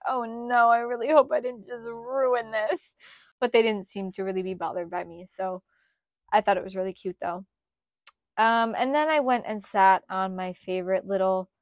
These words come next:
rock near one of the bodies of water in Central Park, and I ended up falling <laughs> asleep. I was listening to Leo Skepi's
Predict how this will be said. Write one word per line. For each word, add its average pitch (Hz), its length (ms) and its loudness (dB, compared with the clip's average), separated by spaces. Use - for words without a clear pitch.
rock 185 460 0
near 190 440 -4
one 185 220 -6
of 180 140 -6
the 185 300 0
bodies 180 400 -4
of 185 160 -6
water 170 360 -4
in 185 160 -12
Central 180 320 -16
Park, 175 280 -10
and 202 560 -6
I 208 160 4
ended 277 200 -6
up 427 180 -2
falling 349 340 0
<laughs> 269 60 0
asleep. - 480 0
I 254 100 -2
was 254 160 -2
listening 339 500 -2
to 254 680 -2
Leo 226 280 -2
Skepi's 202 760 -6